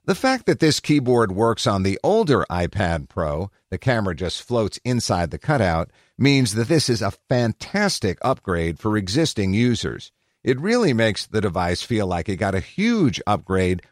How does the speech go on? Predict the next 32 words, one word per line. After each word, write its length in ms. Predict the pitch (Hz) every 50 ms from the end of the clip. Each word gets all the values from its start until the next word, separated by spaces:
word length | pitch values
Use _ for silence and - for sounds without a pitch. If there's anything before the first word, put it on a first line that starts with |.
| -
without 280 | - 107 107 104 101 82
having 260 | - 87 78 90 87
to 60 | - 78
buy 220 | - 85 80 85
a 120 | 85 85
new 260 | 92 104 123 151 147 135
core 380 | - - - 123 110 104 104
unit, 480 | 101 113 170 185 139 92 - - _ _ _ _ _ _ -
which 260 | 147 160 151 - -
fits 400 | - - 220 175 123 - - -
with 180 | 104 101 85 -
Apple's 420 | - 113 107 - - 95 92 90
modular 640 | 98 120 147 156 139 113 87 104 85 85 82 78 76
approach 480 | 73 - 107 101 85 78 78 - - -
to 80 | 95
iPad 580 | 90 90 92 95 87 - 98 90 85 82 69 -
Pro 360 | - 127 120 95 78 78 78 _ _ _ _
and 140 | - 113 135
also 300 | 156 170 185 - 127 110
stands 420 | - - - 110 101 95 95 90 101
out 240 | 98 92 95 92
as 140 | 95 98 -
pretty 320 | - - 180 160 131 107 95
rare 500 | 90 110 165 196 190 160 107 87 76 73
in 160 | - 92 98
a 60 | 98
world 480 | 92 90 92 90 90 85 82 90 - -
where 160 | 92 101 98
the 120 | 85 92 -
coolest 540 | _ - - 196 214 190 180 160 - -
new 180 | 110 123 147 147
features 580 | - - 135 139 135 - 151 147 147 147 -